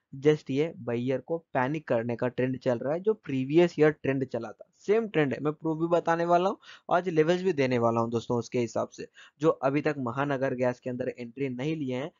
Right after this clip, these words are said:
हंड्रेड परसेंट आप एंट्री ले सकते हैं, डरने वाली बात ही नहीं है। आज मैं सेम प्रीवियस का टारगेट ही अपडेट करने वाला हूँ, एवरेज बताने वाला हूँ, जो अभी तक एवरेज नहीं करे मेंटेन करने के लिए फ्रेश बाइंग भी देने वाला हूँ।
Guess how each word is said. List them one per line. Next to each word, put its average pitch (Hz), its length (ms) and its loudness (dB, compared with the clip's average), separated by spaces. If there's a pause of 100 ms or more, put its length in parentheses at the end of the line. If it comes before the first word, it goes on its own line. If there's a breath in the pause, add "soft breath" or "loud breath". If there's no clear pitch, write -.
(240)
हंड्रेड 143 300 -6
परसेंट 131 360 -10
आप 139 120 -10 (100)
एंट्री 143 340 -4
ले 123 220 2
सकते 123 300 -2
हैं, 170 140 0 (100)
डरने 127 320 2
वाली 139 320 2 (160)
बात 123 240 4
ही 135 80 0
नहीं 110 140 -4
है। - 120 -18 (280 loud breath)
आज 127 260 4
मैं 131 180 -4 (320)
सेम 139 300 0 (160)
प्रीवियस 135 360 0
का 147 100 -2
टारगेट 120 440 0
ही 139 80 4
अपडेट 127 320 2
करने 135 260 4
वाला 135 240 6
हूँ, 190 80 -2 (300 soft breath)
एवरेज 135 400 2
बताने 131 380 2
वाला 131 220 4
हूँ, 135 120 0
जो 135 120 4
अभी 127 180 2
तक 135 200 0 (100)
एवरेज 127 320 0
नहीं 135 160 2
करे 131 240 2
मेंटेन 127 320 0
करने 131 320 2
के 131 80 0
लिए 147 200 2
फ्रेश 147 500 0
बाइंग 127 340 -2
भी 131 80 -2
देने 110 200 -6
वाला 107 240 -16
हूँ। 113 80 -20